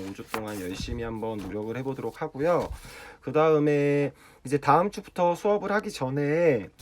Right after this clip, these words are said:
이제 준비해야 될 게 하나 있어요. 아무래도 우리가 이제 요즘에 이걸 시중에서 또 펜글씨 자격증 따려고 따로 책을 사시게 되면 또 몇만 원 돈이 들잖아요. 근데 우리는 이제 네오 스마트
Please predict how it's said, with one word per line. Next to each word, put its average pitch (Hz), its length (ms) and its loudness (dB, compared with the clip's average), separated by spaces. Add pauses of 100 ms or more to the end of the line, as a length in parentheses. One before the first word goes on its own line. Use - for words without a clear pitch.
(360)
이제 120 760 2
준비해야 180 520 2
될 175 160 -2
게 160 80 0
하나 160 240 2
있어요. 113 840 -2 (100)
아무래도 135 540 0
우리가 120 560 -2
이제 107 560 0 (560)
요즘에 123 960 -2 (320)
이걸 127 160 2
시중에서 202 600 -2
또 185 80 -6
펜글씨 214 420 -2
자격증 147 340 0
따려고 202 420 6
따로 185 220 0
책을 208 560 4
사시게 233 380 -2
되면 196 240 -2
또 175 140 -6
몇만 135 360 0
원 143 80 0
돈이 120 260 -8
들잖아요. 113 640 -2 (380)
근데 131 220 -2
우리는 135 320 -2
이제 123 200 -4
네오 117 300 4
스마트 180 720 0